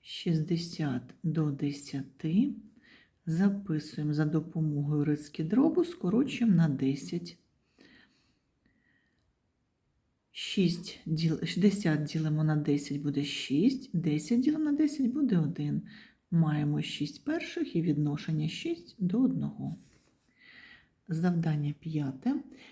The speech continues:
П'ятнадцять кілограмів до двісті п'ятдесят грамів. П'ятнадцять кілограмів. Це у нас п'ятнадцять тисяч грамів. Тепер знаходимо відношення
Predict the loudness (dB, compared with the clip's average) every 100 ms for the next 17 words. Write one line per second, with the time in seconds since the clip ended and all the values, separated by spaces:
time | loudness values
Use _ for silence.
0 | _ 2 2 4 2 2 0 -2 -2 -2
1 | -2 -2 0 2 2 2 2 0 0 0
2 | -2 0 2 2 -2 -8 -4 -2 0 -2
3 | -4 0 2 4 4 2 -6 -18 _ -20
4 | -20 -20 _ _ 0 2 4 4 0 -6
5 | -10 -6 -2 -2 0 -2 -2 0 0 0
6 | -6 -20 _ _ _ -20 _ _ -6 0
7 | 2 2 2 0 -4 -10 -20 _ _ _
8 | _ _ _ _ _ _ _ _ -2 2
9 | 2 0 -2 -2 -6 -10 -12 -8 -6 -6
10 | -4 -6 -6 -14 _ _ 0 2 4 2
11 | -2 -6 -6 -4 0 0 2 2 4 4
12 | 4 2 0 0 -2 -2 -2